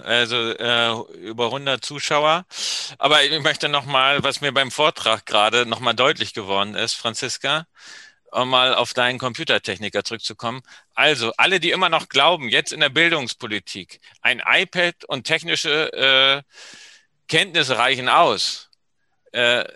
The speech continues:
das wird nicht funktionieren. Da muss auch eine Haltung dahinter sein. Der konnte zwar den Computer reparieren, war trotzdem schräg drauf. Also, das passt nicht. Also, wer immer noch glaubt, hier iPads in die Schule reicht,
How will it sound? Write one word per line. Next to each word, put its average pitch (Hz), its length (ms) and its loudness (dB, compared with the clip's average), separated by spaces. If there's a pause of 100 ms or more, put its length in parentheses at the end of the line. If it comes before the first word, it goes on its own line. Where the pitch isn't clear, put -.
(240)
das 123 180 0
wird 151 140 -2
nicht 147 140 -6
funktionieren. 165 480 -2
Da 107 80 0
muss 123 160 -4
auch 135 80 -6
eine 135 100 0
Haltung 131 380 -2
dahinter 101 360 -2
sein. 117 260 0
Der 123 120 2
konnte 139 300 -2
zwar 135 200 0
den 139 120 -2
Computer 139 440 -2
reparieren, 135 540 -2
war 131 140 0
trotzdem 110 400 -6
schräg 87 280 -4
drauf. 120 380 0 (400)
Also, 135 400 2 (300)
das 139 200 0
passt - 440 -4
nicht. 95 160 -6
Also, 107 200 -2
wer 139 140 2
immer 175 180 0
noch 170 200 0
glaubt, 156 340 0
hier 165 300 2
iPads 156 400 0
in 139 100 -8
die 143 80 -2
Schule 143 320 0
reicht, 123 400 0